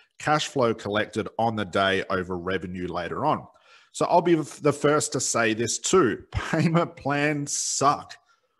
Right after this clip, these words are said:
Do not offer payment plans. No matter how good your client contracts are, trying to collect payment plans is an absolute nightmare. Imagine spending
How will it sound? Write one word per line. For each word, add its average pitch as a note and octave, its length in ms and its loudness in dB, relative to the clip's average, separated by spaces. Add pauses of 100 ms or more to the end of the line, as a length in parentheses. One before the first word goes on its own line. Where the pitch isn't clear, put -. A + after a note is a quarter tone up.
(220)
Do C#3+ 160 4
not C#3+ 540 2
offer C3 340 2
payment C3 540 -6
plans. - 500 -10 (460)
No A#2+ 40 -2
matter C3+ 180 2
how E3 180 4
good F#3 140 2
your F#3 120 6
client C#3 320 2
contracts A#2+ 480 -2
are, G2+ 240 2
trying A#2+ 220 -4
to B2+ 60 -6
collect - 300 -4
payment A#2 360 -4
plans F#2+ 340 -6
is G2+ 100 -10
an - 160 -12
absolute G2 480 -8
nightmare. C#3+ 460 -4 (460)
Imagine G3+ 360 0
spending E3 460 -4